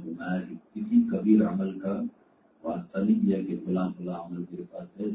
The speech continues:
تو میں امید رکھتا ہوں کہ اللہ اس کو قبول فرمائیں گے تو میری نجات ہو جائے گی یا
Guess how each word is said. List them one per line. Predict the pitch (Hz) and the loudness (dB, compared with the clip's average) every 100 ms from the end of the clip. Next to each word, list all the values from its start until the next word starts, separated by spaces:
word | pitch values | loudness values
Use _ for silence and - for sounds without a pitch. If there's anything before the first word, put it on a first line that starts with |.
| - _ _ _ _ _ | -8 _ _ _ _ _
تو | - 87 | -20 -18
میں | 85 | -16
امید | 85 95 101 92 | -6 0 0 0
رکھتا | 90 - 98 | -4 -4 -2
ہوں | 98 98 | -2 -2
کہ | 92 | -2
اللہ | 92 92 | -2 0
اس | 92 85 - | 0 -4 -6
کو | 90 85 | -6 -4
قبول | 92 95 - | -2 0 -2
فرمائیں | 180 - 180 143 | -4 -4 -2 0
گے | 233 - - _ _ _ _ _ - | -2 -4 -10 _ _ _ _ _ -6
تو | 82 | -4
میری | 87 90 | -2 0
نجات | 90 90 95 95 92 | 0 2 0 -2 -4
ہو | |
جائے | 90 87 | -4 -6
گی | 90 - _ _ _ _ | -8 -16 _ _ _ _
یا | - | -20